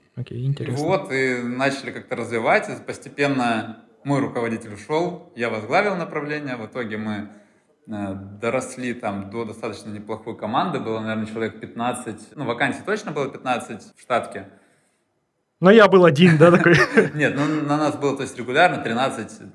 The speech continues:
Speaker 2: четырнадцать человек, наверное, точно. Э, команда была большая. В
Speaker 1: А,
Speaker 2: Краснодаре
Speaker 1: вот.
Speaker 2: было очень трудно найти вообще специалистов би ай, а, вообще, кто <laughs> работает, кто знаком с этим.
Speaker 1: Мгм.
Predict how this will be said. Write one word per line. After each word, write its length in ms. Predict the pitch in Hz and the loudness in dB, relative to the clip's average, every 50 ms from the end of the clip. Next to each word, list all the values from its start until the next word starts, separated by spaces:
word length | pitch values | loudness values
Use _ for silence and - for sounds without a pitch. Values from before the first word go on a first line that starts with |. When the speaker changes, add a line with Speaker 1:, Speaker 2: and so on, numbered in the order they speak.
| - - _ | -20 -20 _
Speaker 2:
четырнадцать 500 | - - _ - 131 127 117 107 - - | -20 -20 _ -12 -10 -10 -10 -10 -10 -10
человек, 260 | 113 113 120 117 - | -6 -4 -4 -4 -4
наверное, 220 | 110 107 104 101 - | -6 -8 -8 -8 -8
точно. 360 | 104 107 101 - - - - - - _ _ _ _ _ _ _ _ _ _ _ _ _ _ _ | -8 -8 -10 -10 -12 -18 -20 -20 -20 _ _ _ _ _ _ _ _ _ _ _ _ _ _ _
Э, 140 | - 110 104 | -12 -12 -8
команда 340 | 101 117 123 131 131 117 113 | -6 -2 0 0 0 0 -2
была 160 | 104 107 104 | -2 -2 -2
большая. 400 | 98 107 101 - - 160 196 208 | -2 -2 -6 -4 0 2 2 2
В 120 | - - 120 | 2 0 -4
Speaker 1:
А, 20 | |
Speaker 2:
Краснодаре 500 | - 120 113 - - 113 131 131 120 113 | -6 -6 -6 -6 -6 0 2 4 4 4
Speaker 1:
вот. 60 | 107 - | 2 0
Speaker 2:
было 120 | 107 107 | -2 -2
очень 320 | 107 117 120 117 - - - | -2 -2 -6 -6 -8 -14 -12
трудно 280 | - 127 117 110 107 | -10 -10 -8 -8 -8
найти 420 | 104 104 104 101 - 117 110 101 - - - - - _ _ _ _ _ _ _ _ _ _ _ _ _ _ _ _ _ _ _ _ | -8 -6 -8 -8 -8 -6 -6 -6 -8 -10 -16 -20 -20 _ _ _ _ _ _ _ _ _ _ _ _ _ _ _ _ _ _ _ _
вообще 280 | 123 123 - - 160 165 | -6 -6 -4 0 0 0
специалистов 640 | 165 - 170 - 180 170 175 180 175 - 180 147 139 | 0 0 -4 -2 0 0 0 0 -2 -2 -4 -6 -2
би 80 | - 170 | 2 4
ай, 480 | 165 165 160 160 156 - - - - - - - | 4 6 4 4 0 -4 -8 -12 -16 -20 -14 -8
а, 720 | 117 117 117 120 117 117 117 113 113 110 110 107 107 107 | -6 -2 0 2 2 2 2 2 2 2 2 2 0 0
вообще, 280 | 110 117 110 - 135 123 | 0 -4 -4 -2 -4 -4
кто 500 | - - 110 107 101 98 95 101 107 - - - - - - | -4 -4 -6 -4 -4 -4 -6 -6 -6 -6 -6 -6 -6 -8 -10
<laughs> 260 | 113 - - 113 - | -10 -8 -8 -6 -4
работает, 640 | - 160 156 - 151 - - 135 156 156 160 127 - - | -2 0 2 2 2 2 2 0 0 2 2 0 0 -2
кто 120 | - 117 | -6 -8
знаком 360 | 107 110 104 104 - 139 160 151 | -8 -8 -8 -4 -2 -2 -2 -2
с 80 | - 156 | -4 -4
этим. 220 | 131 123 - 117 | -6 -6 -6 0
Speaker 1:
Мгм. 320 | - 196 180 180 170 160 | 4 6 6 6 4 0